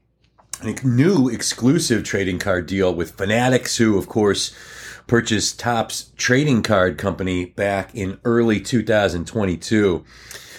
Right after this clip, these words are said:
What does this all mean for Fanatics Topps, for Panini, for football cards for two thousand twenty-three,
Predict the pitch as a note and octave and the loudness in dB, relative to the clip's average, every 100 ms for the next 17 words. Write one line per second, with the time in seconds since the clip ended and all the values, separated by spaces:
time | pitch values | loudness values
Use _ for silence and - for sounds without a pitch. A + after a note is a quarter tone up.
0 | - - C#3 D#3 D3 D3+ C#3+ D3 C3+ A#2 | -20 -2 -2 2 0 2 0 2 2 2
1 | C3+ C#3 C#3 C3+ B2+ A#2 G#2+ F#2 - A#2 | 2 2 0 -2 -2 0 2 0 -2 -2
2 | A2 F#2+ - - C3+ C#3+ C#3 C3+ - - | 0 -2 -4 -8 -4 0 2 0 -4 -6
3 | - - G#2 - F#2+ A2 C#3 D3 C#3+ C#3 | -6 -6 -6 -6 -4 0 2 2 2 0
4 | C3+ - - - _ - G#2 F2 E2 D#2+ | -2 -8 -20 -20 _ -10 -6 -4 -4 -6
5 | - - C#3 E3+ - D3 C#3+ C#3 C#3 C3 | -10 -8 -2 -2 2 2 2 2 2 4
6 | B2+ A#2 - A#2 B2+ B2 B2 A2+ A2 A#2 | 2 -2 -6 -2 -2 0 0 0 -2 -2
7 | A#2 A2 F#2+ A#2+ A#2+ A2 | -2 -2 -2 0 0 0